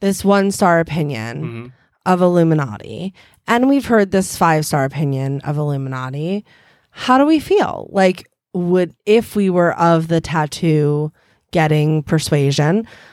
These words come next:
Speaker 1: would we go to Illuminati?
Speaker 2: <sighs>
Speaker 1: I use the royal we.
Speaker 2: Yeah, I mean, I
Speaker 1: Um,
Speaker 2: would go. I just would be very particular. And I, I will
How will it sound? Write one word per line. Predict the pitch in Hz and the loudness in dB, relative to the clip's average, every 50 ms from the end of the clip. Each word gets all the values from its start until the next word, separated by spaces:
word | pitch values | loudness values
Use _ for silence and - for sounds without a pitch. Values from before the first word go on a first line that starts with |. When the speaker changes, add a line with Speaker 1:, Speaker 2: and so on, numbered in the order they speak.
| _ _ _ _ _ _ | _ _ _ _ _ _
Speaker 1:
would | - 160 170 180 180 175 170 | -6 0 2 2 2 4 2
we | 185 185 175 | 2 2 2
go | 185 165 160 151 170 226 302 349 370 370 359 - | 2 2 2 4 4 2 2 2 0 -2 -4 -4
to | - - | -2 0
Illuminati? | 285 277 285 294 285 294 294 285 294 320 349 381 403 427 | 2 2 2 2 2 2 2 2 2 2 0 0 0 -2
Speaker 2:
<sighs> | 427 392 _ _ _ _ _ _ _ _ _ _ _ _ _ _ _ _ _ _ - - - - _ _ _ _ _ _ _ _ _ - | -4 -6 _ _ _ _ _ _ _ _ _ _ _ _ _ _ _ _ _ _ -12 -12 -12 -14 _ _ _ _ _ _ _ _ _ -8
Speaker 1:
I | 117 107 101 98 - - - - - - - _ _ _ _ _ _ - - 185 | -8 -8 -6 -8 -12 -16 -18 -20 -20 -20 -20 _ _ _ _ _ _ -6 -2 0
use | 175 151 156 151 143 | 2 2 2 2 2
the | - 156 | 0 0
royal | 151 151 147 151 151 151 156 | 2 2 2 2 2 0 0
we. | 156 156 156 160 175 196 190 _ _ _ _ _ _ _ _ _ - | -2 -2 -2 -4 -4 -6 -10 _ _ _ _ _ _ _ _ _ -2
Speaker 2:
Yeah, | 262 359 403 381 185 139 131 | 0 2 2 2 2 2 2
I | 143 165 | 2 2
mean, | 170 160 156 | 2 2 2
I | 160 170 | 2 2
Speaker 1:
Um, | 185 | 2
Speaker 2:
would | 214 - 139 | 2 0 0
go. | - 123 131 131 110 104 | 0 2 2 2 2 2
I | 107 110 110 | 0 0 0
just | 110 117 117 110 - - | -2 -2 -4 -6 -6 -8
would | - 123 113 101 | -10 -10 -8 -8
be | 117 117 113 | -6 -6 -6
very | 98 107 104 101 104 101 | -4 -4 -4 -4 -4 -6
particular. | 101 - 104 - - 107 - - 95 - - - - | -8 -10 -12 -10 -8 -8 -8 -10 -14 -16 -16 -16 -14
And | - 110 110 | -10 -8 -6
I, | 107 110 107 107 - - | -4 -2 -2 -4 -4 -4
I | - 110 110 110 110 107 104 101 - - | -4 0 0 2 2 2 0 0 -4 -2
will | 143 127 123 117 117 113 110 - | 0 2 2 4 2 2 0 -2